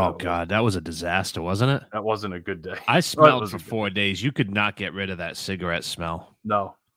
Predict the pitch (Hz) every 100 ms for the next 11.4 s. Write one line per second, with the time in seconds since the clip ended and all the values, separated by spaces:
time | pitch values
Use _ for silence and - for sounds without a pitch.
0 | _ _ _ _ _ _ _ 208 214 165
1 | 120 107 98 110 92 - 120 143 110 131
2 | 143 117 107 95 87 90 135 - 87 78
3 | - - 82 90 95 117 131 156 - _
4 | _ 165 165 80 - 80 85 - _ _
5 | - 113 - - - - - 110 123 101
6 | - 98 92 98 101 95 - 101 107 -
7 | 92 87 98 95 - 92 95 98 - -
8 | 95 92 90 90 92 - 107 98 90 95
9 | 95 85 87 85 87 - - - - 117
10 | 98 _ _ _ - 107 - 110 101 98
11 | 107 98 92 90